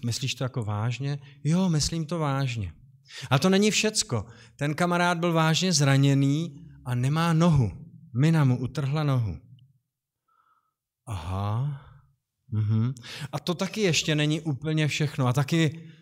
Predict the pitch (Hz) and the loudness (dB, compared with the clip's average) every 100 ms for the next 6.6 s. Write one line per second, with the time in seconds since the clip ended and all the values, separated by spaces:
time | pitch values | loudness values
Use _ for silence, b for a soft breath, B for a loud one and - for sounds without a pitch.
0 | B - 123 123 123 135 139 143 151 147 | B -8 -4 -2 -2 0 2 2 0 -2
1 | 147 139 143 135 139 147 - 139 127 - | -2 -2 -2 -2 -2 -6 -6 -6 -6 -8
2 | 80 - _ _ _ _ _ _ _ - | -12 -14 _ _ _ _ _ _ _ -4
3 | 127 143 147 139 123 - 139 143 127 127 | 0 0 0 0 -2 -4 -2 0 2 2
4 | 127 107 95 87 - _ _ _ _ _ | 2 0 -2 -8 -16 _ _ _ _ _
5 | _ _ _ _ _ _ _ - - 123 | _ _ _ _ _ _ _ -20 -14 -6
6 | 165 160 160 131 - | -4 2 2 0 -4